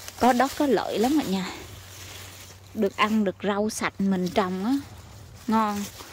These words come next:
Rồi chia sẻ cùng bạn bè nữa ạ nhà. Chứ mua mắc lắm. Rồi, mình nhổ được mấy cụm,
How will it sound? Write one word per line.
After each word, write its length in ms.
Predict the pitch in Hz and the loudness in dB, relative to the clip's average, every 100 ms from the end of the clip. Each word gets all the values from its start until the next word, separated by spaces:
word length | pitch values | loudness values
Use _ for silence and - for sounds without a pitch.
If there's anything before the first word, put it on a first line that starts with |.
| - - - - - | -16 -18 -18 -12 -2
Rồi 100 | 190 | 0
chia 200 | - 220 | 6 6
sẻ 340 | - - 208 - | 6 0 0 2
cùng 160 | 190 | 4
bạn 260 | 180 - 170 | 2 0 -2
bè 260 | 190 175 175 | 0 0 -2
nữa 140 | 180 | -2
ạ 100 | 285 175 | -2 0
nhà. 200 | 170 170 - - - - - - - - - - - - - - | -2 -4 -12 -20 -20 -20 -20 -20 -20 -20 -20 -20 -20 -20 -12 -2
Chứ 240 | 226 226 | 0 0
mua 320 | 214 214 220 | 0 2 2
mắc 260 | 214 311 - | 2 0 4
lắm. 180 | 330 381 262 - - - - - - - - - - - - - - - - - - _ _ - - - - - - - - - - - - 208 | 2 2 -6 -8 -18 -16 -16 -16 -16 -20 -20 -18 -18 -18 -20 -20 -20 -20 -20 -20 -20 _ _ -20 -20 -20 -20 -20 -20 -20 -20 -20 -20 -20 -16 -10
Rồi, 320 | 190 262 262 - | -4 -2 -2 -4
mình 180 | 220 220 | -8 -6
nhổ 180 | 214 214 | -6 -4
được 160 | 240 - | -2 0
mấy 180 | 277 359 | 0 0
cụm, 280 | - 180 | 0 0